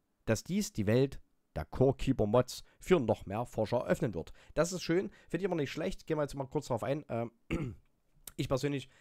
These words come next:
bin absolut kein Mod-Fan. Ich, äh, respektiere und, und bewundere, sagen wir's mal so, bewundere alle Menschen, die modden können und die Mods rausbringen, ne? Ich, äh, erinnere mal wieder an Ark, Survival Evolved, an G T A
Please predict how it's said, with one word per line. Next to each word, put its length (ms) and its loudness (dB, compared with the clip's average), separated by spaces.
bin 100 0
absolut 320 -2
kein 140 -2
Mod-Fan. 420 -2
Ich, 220 -8
äh, 80 0
respektiere 580 -2
und, 240 -6
und 180 -8
bewundere, 560 0
sagen 240 -6
wir's 120 -10
mal 80 -4
so, 180 -4
bewundere 380 -2
alle 120 0
Menschen, 520 -6
die 100 -8
modden 300 -6
können 260 -6
und 240 -6
die 100 -8
Mods 260 -4
rausbringen, 340 -2
ne? 200 0
Ich, 220 -14
äh, 60 -16
erinnere 340 0
mal 80 0
wieder 140 4
an 100 -2
Ark, 260 2
Survival 360 0
Evolved, 520 0
an 140 -8
G 140 -4
T 100 -6
A 260 -2